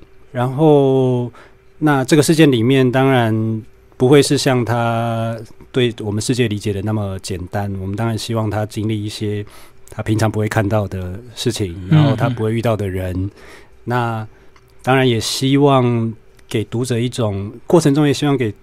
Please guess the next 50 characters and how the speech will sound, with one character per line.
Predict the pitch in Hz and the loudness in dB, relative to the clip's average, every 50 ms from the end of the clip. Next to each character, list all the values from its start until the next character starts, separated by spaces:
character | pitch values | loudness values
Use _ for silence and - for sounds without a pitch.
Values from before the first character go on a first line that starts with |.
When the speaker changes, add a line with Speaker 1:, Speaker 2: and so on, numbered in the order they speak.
| - | -8
Speaker 1:
读 | - 123 120 117 | -6 -6 -4 -4
者 | - 123 113 | -4 -2 -2
一 | 120 | -2
种 | 117 117 98 98 | -2 -2 -4 -4
比 | 95 101 98 | -4 -6 -8
较 | - - 131 123 117 117 110 104 104 107 - | -6 -4 -4 -2 0 0 -2 -2 -4 -6 -4
温 | 123 131 135 135 | -2 -2 -2 -2
馨 | - - 131 127 127 | 0 0 0 2 2
的， | 120 113 104 | 2 0 -2
就 | 117 120 113 | -2 -2 -2
是 | 107 - - - 117 110 107 104 101 | -2 -4 -4 -4 -2 -2 -2 -2 -2
会 | 113 120 | -2 0
让 | 123 123 117 | 0 0 0
他 | 123 123 | 0 0
遇 | 120 120 | -2 -2
到 | 120 113 113 | -2 -2 -2
一 | 107 | -2
个 | 107 | -2
女 | 101 98 95 90 | -4 -4 -6 -8
生。 | - - 110 101 95 92 90 - - - | -8 -8 -8 -6 -8 -8 -10 -8 -2 0
Speaker 2:
就 | 151 | 2
女 | 139 135 131 | 4 4 2
主 | 120 - 131 127 | 2 0 -2 -2
角。 | 120 127 113 107 104 - - - - - - | -2 -2 -4 -6 -8 -14 -20 -20 -20 -18 -10
Speaker 1:
对， | - 113 110 | -6 -4 -2
对， | 101 101 101 98 | -2 -2 -4 -4
就 | 92 110 107 104 | -4 -4 -4 -4
是 | - - 117 113 107 107 104 104 101 101 101 101 98 98 98 98 107 - - - - - | -4 -4 -2 -2 -2 -2 -2 -2 -4 -4 -4 -6 -6 -8 -8 -10 -12 -16 -20 -20 -12 -6
也 | 120 117 | -4 -2
是 | 110 - 175 160 | 2 4 4 4
他 | - - 147 139 135 135 135 - | 4 4 2 2 2 2 0 -2
从 | - - 123 110 | -4 -8 -6 -4
来 | 113 113 | -2 -2
没 | 110 113 113 113 | -2 -2 -2 -2
有 | 113 107 98 95 95 | -2 -2 -4 -4 -6
遇 | 113 117 | -8 -6
见 | - 117 110 | -4 -2 -2
过 | 110 110 107 98 | -2 -4 -4 -6
的 | 98 | -6
人， | 92 90 87 80 - 101 - - - | -10 -12 -14 -18 -20 -20 -20 -8 -2
Speaker 2:
嗯。 | - 151 139 | 0 0 0
Speaker 1:
就 | 120 | 0
是 | 101 - 113 95 | -2 -4 -6 -6
没 | 104 113 135 | -2 0 2
有 | 131 | 2
遇 | 131 127 | 2 2
见 | 120 135 | 0 -2
过 | 131 131 | -2 -2
这 | 127 - 151 | 0 2 2
样， | 139 135 120 | 2 2 0